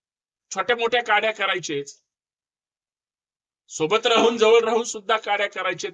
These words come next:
तीच अनाजी पंतांची पिलावळ आज सुद्धा वळवळ करते, हे वेगळं सांगायची गरज नाही. परंतु मावळ्यांनी मात्र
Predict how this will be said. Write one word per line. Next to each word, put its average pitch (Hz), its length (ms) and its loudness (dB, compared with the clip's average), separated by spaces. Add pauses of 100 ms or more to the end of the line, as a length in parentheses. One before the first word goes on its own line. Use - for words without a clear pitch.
तीच 233 160 -6
अनाजी 202 420 -2
पंतांची 185 760 -10 (180)
पिलावळ 190 380 2
आज 170 260 0
सुद्धा 175 320 -6
वळवळ 196 440 -4
करते, 175 400 -8 (560)
हे 156 80 -6
वेगळं 170 280 -4
सांगायची 170 500 -6
गरज 160 300 -6
नाही. 156 160 -8
परंतु 160 540 -8 (840)
मावळ्यांनी 214 520 2
मात्र 208 400 -2